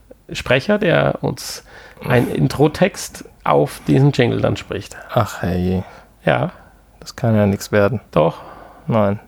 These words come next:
Speaker 1: Doch. <laughs> Bin ich ganz, ganz
Speaker 2: Was soll er
Speaker 1: hart
Speaker 2: denn
Speaker 1: dran.
Speaker 2: in fünf Sekunden sagen?
Speaker 1: Ja, das müssen wir uns noch überlegen gemeinsam. Das werde ich ja nicht ohne dich.
Speaker 2: Ich meine jetzt wegen der Zeit.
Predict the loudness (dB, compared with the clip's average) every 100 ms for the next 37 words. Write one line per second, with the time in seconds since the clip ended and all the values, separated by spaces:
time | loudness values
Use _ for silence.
0 | -8 -4 -2 -4 -14 -10 0 0 0 -8
1 | -4 0 2 2 2 2 2 0 -4 -4
2 | -4 -2 -4 -10 -20 -20 -8 -2 2 4
3 | 4 4 4 4 2 2 0 2 -2 2
4 | 4 4 2 2 -2 -6 -10 -8 -6 -4
5 | 0 2 4 4 6 4 4 4 4 4
6 | 2 2 2 2 -2 -6 -6 -8 -4 -2
7 | -2 -2 -4 -4 -6 -2 0 4 4 2
8 | 0 0 0 -2 -2 -2 -4 -10